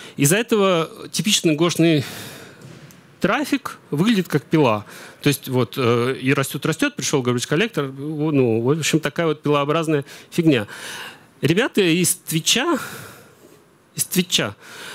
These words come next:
э, они вообще молодцы. Они предложили вот этот паттерн, когда мы можем напугать garbage collector и сказать, что у нас в памяти на самом деле сто гигабайт. То есть вот здесь можно написать абсолютно любое количество л-,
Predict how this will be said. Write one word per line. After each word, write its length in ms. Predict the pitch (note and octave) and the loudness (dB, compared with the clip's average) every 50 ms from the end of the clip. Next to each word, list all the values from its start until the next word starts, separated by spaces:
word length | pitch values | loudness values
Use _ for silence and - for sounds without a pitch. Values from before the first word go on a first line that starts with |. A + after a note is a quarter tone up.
| - - - - - | -16 -18 -20 -16 -6
э, 440 | - C3 C3 C#3 C#3 C3+ C3 C3+ C#3 C#3+ | -2 0 2 2 2 2 2 0 0 0
они 320 | C#3+ C#3+ D#3 F3 A#3+ C4 | 0 2 2 2 2 2
вообще 500 | A#3+ G#3 F3 - - - G3+ E3 B2+ A2+ - - - - - - - - - - - | 2 0 0 0 0 0 2 0 0 -2 -6 -12 -16 -16 -16 -16 -16 -18 -18 -8 0
молодцы. 640 | - C#3 C#3+ C#3+ C#3+ D3+ - - - B2 A2+ G#2+ G#2+ - - - - - - - - - | 2 4 4 4 2 0 -2 -4 -2 0 0 -2 -2 -4 -14 -20 -18 -18 -18 -18 -12 -2
Они 280 | - C3+ E3+ A#3 C4 A3 | 0 0 2 2 0 -2
предложили 420 | - D#3+ D#3 D#3+ E3 E3 F3+ D#3 | -2 0 0 0 2 2 2 2
вот 140 | C#3 D3 - | 2 2 0
этот 240 | D3+ - D3 C3+ _ | 0 -2 -2 -6 _
паттерн, 480 | - F3+ A3+ A#3 - D4 D4 C4 A3 | 0 0 0 2 2 2 2 2 2
когда 400 | G3 - - D#3+ C#3+ D3+ F3 G#3 | 0 -2 -4 -2 0 0 0 2
мы 140 | G#3+ F#3+ E3+ | 2 2 2
можем 280 | E3 E3+ F3 E3 E3 D3+ | 2 2 2 2 2 2
напугать 360 | D#3 - E3+ D#3 D#3+ C#3 B2+ | 2 0 0 0 0 0 0
garbage 360 | B2 C3 B2+ C3+ B2+ - - | -2 -4 -4 -4 -4 -6 -2
collector 380 | - E3 G3+ C4 B3+ - - D3 | -2 0 0 0 -2 -2 -4 -4
и 20 | |
сказать, 300 | - - - F3+ G3 - | -4 -2 0 -2 -2 -2
что 140 | - - E3 | -2 0 2
у 20 | |
нас 220 | D#3 E3 E3 D#3 - | 2 2 2 0 -2
в 60 | - | -4
памяти 440 | - A3+ C#4 C#4+ C#4 - - - D#3 | -4 -2 0 0 -2 -2 -2 0 0
на 180 | D3+ C#3 C#3+ | 2 2 2
самом 340 | C3+ - F3+ G#3 A3 G3 D3 | 0 2 2 2 4 4 4
деле 340 | C#3 D#3+ F#3 G3 F3 D#3 C#3 | 4 2 2 4 2 0 0
сто 220 | - - - F3+ | 0 0 0 0
гигабайт. 520 | E3+ D3 C3 B2 C#3+ C3 A#2+ A2+ G#2+ G#2 _ - - - - - | 2 0 0 0 0 0 0 -2 -4 -4 _ -14 -20 -18 -6 -2
То 60 | G#3+ | -2
есть 140 | G#3+ - - - | -2 -2 -4 -10
вот 220 | C3 D3+ C#3+ D#3+ | -6 0 2 2
здесь 220 | D#3+ F#3+ B3 A#3 - | 4 4 0 2 2
можно 180 | G#3 F#3 D3+ | 2 4 4
написать 280 | D3+ C3+ - F#3 F3+ - | 2 2 2 -2 -2 -2
абсолютно 380 | C#3+ - - D#3+ F3 - - D3 | -4 0 0 -2 0 2 2 2
любое 300 | C#3 C3 C#3 C#3 D3 B2+ | 2 2 2 2 2 2
количество 420 | - - C3+ B2 - - - C#3 | 2 2 0 0 0 -2 -2 -2
л-, 100 | C3+ C3+ | -2 -2